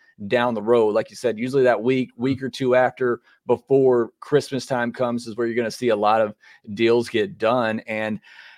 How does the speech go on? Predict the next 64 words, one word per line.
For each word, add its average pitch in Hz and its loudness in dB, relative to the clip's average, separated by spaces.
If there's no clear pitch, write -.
we've 156 0
talked 165 0
about 214 4
the 170 0
possibility 151 4
of 147 6
the 143 -2
Braves 143 2
having 160 0
money 151 -2
to 151 -2
go 143 4
the 135 0
free 131 -4
agent 139 -4
route, 120 0
but 127 0
I 123 0
don't 135 0
know 139 2
that 147 4
there's 135 -2
just 135 -10
too 143 -2
many 143 -2
great 131 -4
fits 127 -6
left 120 -2
out 120 -4
there. 107 -4
And 127 -2
if 131 -4
that's 185 0
the 180 0
case, 170 0
then 165 -4
maybe 156 -2
they 196 2
do 151 0
look 147 2
to 139 -2
go 123 6
with 117 0
a 113 -2
trade, 107 -2
and 101 -4
maybe 120 0
they 151 6
look 156 2
to 143 -4
upgrade 131 0
the 127 -4
pitching 127 -4
staff 117 -2
with 110 -2
a 107 -4
trade, 110 0
although 117 2
they 127 2
don't 139 -2
have 160 0
a 156 0
ton 170 -2
of, 190 2